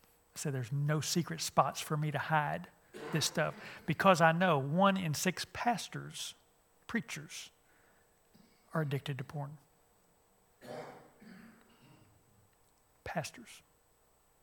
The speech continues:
Wow. You think that's not a problem? It's a problem. That it's a, it's like a wave underneath society that I don't think we're, we're catching up on. We got young men on our campus who are married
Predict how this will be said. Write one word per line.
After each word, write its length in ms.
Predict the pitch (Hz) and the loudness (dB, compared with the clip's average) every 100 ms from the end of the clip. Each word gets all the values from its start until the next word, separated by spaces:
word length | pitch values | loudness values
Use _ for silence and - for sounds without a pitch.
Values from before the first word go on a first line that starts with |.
| _ _ _ _ _ _ _ _ _ _ | _ _ _ _ _ _ _ _ _ _
Wow. 280 | 170 151 143 - - _ _ _ _ _ _ _ - - _ _ - _ _ _ | -2 -2 -2 -14 -20 _ _ _ _ _ _ _ -20 -20 _ _ -20 _ _ _
You 80 | 147 | -6
think 240 | - 151 | -2 0
that's 180 | 147 135 | 0 0
not 140 | 165 151 | 2 2
a 40 | |
problem? 440 | - 165 175 180 170 - - - _ _ _ _ _ _ - | 2 0 0 -4 -8 -18 -20 -20 _ _ _ _ _ _ -10
It's 180 | - - | -6 -4
a 40 | 147 | -4
problem. 460 | - 151 139 139 - - | 2 4 4 0 -8 -4
That 140 | 160 | -4
it's 220 | - 151 139 | -2 -2 -2
a, 160 | 139 - | -4 -4
it's 160 | 156 | 0
like 200 | 165 151 | 0 2
a 40 | 139 | -2
wave 560 | 131 143 147 139 127 - | -2 0 0 0 -2 -2
underneath 380 | 151 143 147 | -2 0 -2
society 600 | - 131 - 147 139 131 127 - - - | -2 -2 4 6 4 2 -8 -14 -18 -4
that 120 | 160 | 0
I 120 | 147 143 | 4 4
don't 180 | 151 196 | 2 0
think 240 | - 156 - | 0 0 -2
we're, 200 | 143 139 202 | -6 -6 -6
we're 120 | 196 | -4
catching 460 | 143 - 175 - 160 | -2 0 -2 0 0
up 160 | 143 143 | 0 -2
on. 160 | 127 - - - | -6 -6 -16 -2
We 80 | 165 | 4
got 220 | 160 165 | 6 6
young 260 | 160 151 | 4 4
men 260 | 143 196 156 | 4 4 2
on 180 | 170 151 | 2 2
our 100 | 147 | 2
campus 580 | - 196 170 139 131 - - - | 2 -2 0 -2 -4 -8 -18 -10
who 100 | - | -2
are 80 | 151 | 0
married 420 | 147 180 175 139 | 6 8 8 6